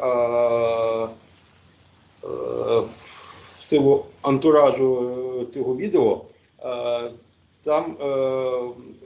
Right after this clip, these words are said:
Полтавська міська рада, м, погодилася з, е, функціонуванням церков Московського патріархату у Полтаві.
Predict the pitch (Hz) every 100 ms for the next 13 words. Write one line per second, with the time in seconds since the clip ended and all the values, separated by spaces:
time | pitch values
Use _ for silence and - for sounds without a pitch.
0 | 120 - 123 151 - 127 120 143 143 160
1 | 147 143 143 147 139 139 135 135 127 _
2 | _ _ _ _ - 196 208 180 139 127
3 | - 127 120 110 113 127 120 120 117 113
4 | 113 110 131 123 135 131 135 127 113 -
5 | 123 135 120 110 139 120 123 117 120 120
6 | 123 120 143 143 143 135 - 127 127 -
7 | 135 120 - 135 92 90